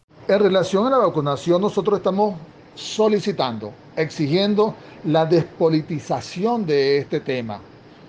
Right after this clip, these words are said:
Nosotros necesitamos que la vacuna en verdad llegue a toda la población. Se han prometido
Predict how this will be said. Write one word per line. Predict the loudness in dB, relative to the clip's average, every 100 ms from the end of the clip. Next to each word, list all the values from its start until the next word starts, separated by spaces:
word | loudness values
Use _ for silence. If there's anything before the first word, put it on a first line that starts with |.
| -12
Nosotros | -10 -2 -2 0 -2
necesitamos | -2 -4 -2 0 0 0
que | 0
la | 2
vacuna | 2 2 0 0
en | 0
verdad | 0 2 2
llegue | 4 2 2 -2 -8 -18 -4
a | -4
toda | -4 0 4 4
la | 2
población. | 0 -2 -2 -6 -6 -6 -6 -10 -18 -20 -20 -6
Se | 0
han | 2 4
prometido | 2 2 0 0 2 2 0